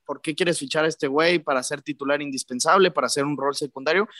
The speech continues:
a estos güeyes los traen para tener un rol indispensable en toda la temporada. Y aunque haya chavitos que quieran la oportunidad o aunque hayan chavitos que puedan llegar a quitarle el puesto, no, güey, está, está por default establecido que ese güey va a ser titular siempre.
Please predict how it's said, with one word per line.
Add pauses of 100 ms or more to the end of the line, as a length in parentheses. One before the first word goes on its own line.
(140)
a
estos
güeyes
los
traen
para
tener
un
rol
indispensable
en
toda
la
temporada. (400)
Y
aunque
haya
chavitos
que
quieran
la
oportunidad
o
aunque
hayan
chavitos
que
puedan
llegar
a
quitarle
el
puesto, (200)
no,
güey,
está,
está
por
default
establecido (160)
que
ese
güey
va
a
ser
titular
siempre.